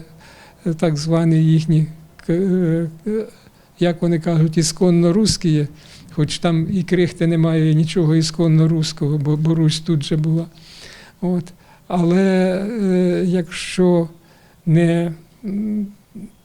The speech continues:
здобудуть незалежність ті ж, е, Татарстан, Башкирстан, е, та ж Ічкерія, е, Дагестан, ті ж буряти,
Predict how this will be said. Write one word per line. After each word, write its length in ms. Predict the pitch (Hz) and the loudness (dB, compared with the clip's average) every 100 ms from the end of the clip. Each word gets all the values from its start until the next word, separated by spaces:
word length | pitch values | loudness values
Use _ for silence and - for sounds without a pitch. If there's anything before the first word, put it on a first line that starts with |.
| _ - | _ -8
здобудуть 680 | 147 139 175 165 180 160 160 | -2 0 2 2 4 2 2
незалежність 880 | 175 156 170 175 156 147 160 156 - | 2 2 2 2 2 0 0 -2 -2
ті 160 | 185 165 | 0 0
ж, 280 | - - 160 | -2 -2 0
е, 320 | 160 156 160 156 143 139 139 - | 2 2 2 0 -2 -4 -8 -8
Татарстан, 1500 | - 160 160 - 165 165 156 - - 185 175 170 165 165 165 165 160 | -4 -4 -4 -2 0 0 -2 -6 -4 0 0 0 -2 -2 -2 -2 -2
Башкирстан, 1160 | 160 160 - 180 165 160 - - 170 170 165 170 - - - - - | -2 -4 -2 -2 -2 -4 -10 -4 -2 0 -2 -4 -8 -20 -20 -20 -6
е, 500 | 170 165 165 170 165 - | -2 0 0 -2 -4 -4
та 200 | - 165 | 0 2
ж 120 | 147 | 2
Ічкерія, 1120 | 160 - - 180 185 180 175 165 170 165 160 160 160 - - - - | 0 -2 -2 2 4 4 4 2 0 0 -2 -6 -16 -20 -20 -16 -4
е, 320 | 170 165 165 | 0 0 0
Дагестан, 960 | 151 190 170 175 165 - 180 175 165 160 | 0 0 2 2 0 -4 -2 0 0 0
ті 180 | 202 | 2
ж 100 | 165 | 2
буряти, 760 | 156 185 180 180 170 160 160 | 4 4 4 2 0 -4 -6